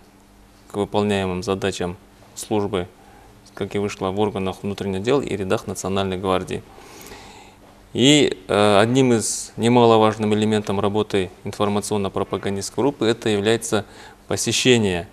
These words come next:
детских домов, домов престарелых, посещение,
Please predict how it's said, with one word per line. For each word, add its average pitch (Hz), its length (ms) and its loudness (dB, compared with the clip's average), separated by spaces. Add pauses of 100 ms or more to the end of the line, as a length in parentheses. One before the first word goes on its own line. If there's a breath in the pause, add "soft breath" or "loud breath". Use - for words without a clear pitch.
(220)
детских 117 380 2
домов, 98 420 -2 (560)
домов 113 300 0
престарелых, 101 800 -2 (340)
посещение, 113 720 0